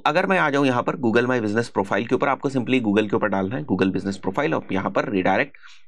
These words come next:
हो जाएंगे। अब इस पे प्रोफाइल बनाने के लिए आपकी कोई एक Google आईडी है जिसको आप Gmail आईडी बोलते हैं वो आपके पास होनी चाहिए। Stand out on Google with a free business profile, यहाँ पर Manage Now के ऊपर आप क्लिक करेंगे तो ये आपको क्रिएट करने को दे देगा नई प्रोफाइल को, राइट।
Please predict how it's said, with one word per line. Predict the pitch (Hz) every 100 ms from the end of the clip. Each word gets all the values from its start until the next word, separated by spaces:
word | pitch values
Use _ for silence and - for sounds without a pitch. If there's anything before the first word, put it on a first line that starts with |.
| -
हो | 160
जाएंगे। | 156 98 120
अब | 175
इस | 180 -
पे | 185
प्रोफाइल | 165 147 143
बनाने | 139 127 135
के | 135
लिए | 135
आपकी | 113 - 131
कोई | 131 131 - - -
एक | -
Google | 117 101 110
आईडी | 110 117
है | 180
जिसको | 127 107 -
आप | 104
Gmail | 98 104 104
आईडी | 98 98 101
बोलते | 92 92 180
हैं |
वो | 151 104
आपके | 87 -
पास | 98 98 -
होनी | 160
चाहिए। | 185 175 175 170 - - -
Stand | - 151 175 170
out | 160 165
on | 165
Google | - 117 139 135 - - - -
with | 120
a | 131
free | - 170 170
business | 117 101 117 113
profile, | - 104 - 175 180 - - -
यहाँ | 113
पर | 117
Manage | 117 113 117 117
Now | 117
के | 120
ऊपर | 117 110
आप | 107 -
क्लिक | 139 147
करेंगे | 143 151
तो | 151
ये | 113
आपको | 98 98 - 196 -
क्रिएट | - 104 101
करने | 101 101 110
को | 143
दे | 180 107
देगा | 98 101 147
नई | 101 98 117 -
प्रोफाइल | - 110 - 92 90
को, | 98
राइट। | 120 135